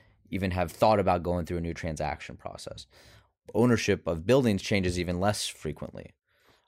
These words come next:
Um, owner, when somebody buys a building, they're probably doing some sort of audit to say, "Okay, this is how we can improve operations here," maybe. Um, so it's like a decision point for an owner. Okay, well, if we bring in this elect-,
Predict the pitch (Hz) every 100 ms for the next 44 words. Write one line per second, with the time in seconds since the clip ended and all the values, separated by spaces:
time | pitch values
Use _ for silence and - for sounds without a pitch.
0 | - 80 80 78 76 - 107 101 95 -
1 | 92 90 98 90 98 104 95 87 92 92
2 | 90 - - _ - 80 87 85 85 85
3 | 90 85 85 80 78 - - 85 90 87
4 | 82 - - 78 - 80 73 82 82 -
5 | 85 90 82 82 82 80 78 95 85 85
6 | 80 95 110 107 104 98 - 101 101 98
7 | - 95 101 92 95 98 - - - _
8 | - 82 82 80 82 71 _ - 80 82
9 | 80 85 - 104 98 87 92 80 95 135
10 | 147 117 98 110 95 90 90 - - -
11 | 90 90 90 95 92 87 87 - - -
12 | - 85 87 85